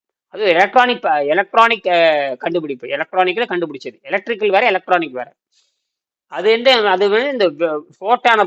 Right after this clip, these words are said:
வெளிச்சத்தை பூரா மின்சாரமா மா-, ஆற்றலா மாற்றுது. அதனால அதுக்கு எல் இ டின்னு பேரு வச்சான். எல் இ டி, லைட் எமிட்டிங் டயோடுன்னே பேரு. டயோடு தான் அதுக்கு பேரு. நம்ம பல்புன்னு சொ-, பல்புனா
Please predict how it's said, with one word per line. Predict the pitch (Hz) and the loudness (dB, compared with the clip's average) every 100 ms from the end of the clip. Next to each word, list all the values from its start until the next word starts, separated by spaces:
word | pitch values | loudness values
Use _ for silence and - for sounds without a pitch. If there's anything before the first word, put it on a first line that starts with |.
| 165 | 0
வெளிச்சத்தை | 180 233 240 202 | -2 -2 -4 -6
பூரா | 180 240 | -4 -2
மின்சாரமா | 214 185 180 175 165 | -2 -2 -2 0 0
மா-, | 151 151 | -2 0
ஆற்றலா | 160 180 170 156 | -2 -2 -4 -4
மாற்றுது. | 135 - 117 117 | -6 -8 -20 -14
அதனால | 139 160 165 214 | -10 -8 -6 -4
அதுக்கு | 175 147 | -4 -4
எல் | 170 180 | 0 0
இ | |
டின்னு | 175 175 | 0 -2
பேரு | 143 135 | -6 -8
வச்சான். | 120 117 - _ _ _ _ _ _ _ _ _ _ _ _ _ _ _ | -10 -12 -20 _ _ _ _ _ _ _ _ _ _ _ _ _ _ _
எல் | 160 196 | -6 -2
இ | |
டி, | 196 226 | 0 0
லைட் | 180 220 220 | 0 0 0
எமிட்டிங் | 214 185 185 196 185 | 0 0 0 0 2
டயோடுன்னே | 156 170 185 180 185 151 | 2 4 4 2 -2 -4
பேரு. | 143 123 - | -6 -6 0
டயோடு | 156 240 262 | 4 6 6
தான் | 254 220 | 4 2
அதுக்கு | 160 | 0
பேரு. | 170 143 | -2 -4
நம்ம | 151 135 | -6 -2
பல்புன்னு | 175 226 - 247 185 | 0 0 0 -4 -2
சொ-, | 151 | 0
பல்புனா | 196 208 262 | 0 0 0